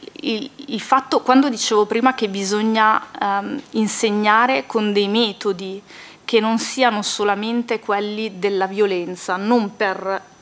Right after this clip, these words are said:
eh, fare in modo che la violenza non venga vissuta,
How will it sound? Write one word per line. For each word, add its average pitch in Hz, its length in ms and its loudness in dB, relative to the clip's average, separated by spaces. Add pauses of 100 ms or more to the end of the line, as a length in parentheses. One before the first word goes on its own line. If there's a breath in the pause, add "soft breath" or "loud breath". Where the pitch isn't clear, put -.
(120)
eh, 185 300 -8
fare 196 260 -2
in 202 80 -4
modo 208 440 2
che 214 180 0
la 202 220 4
violenza 196 880 0 (320 loud breath)
non 214 240 2
venga 214 280 0
vissuta, 190 640 -2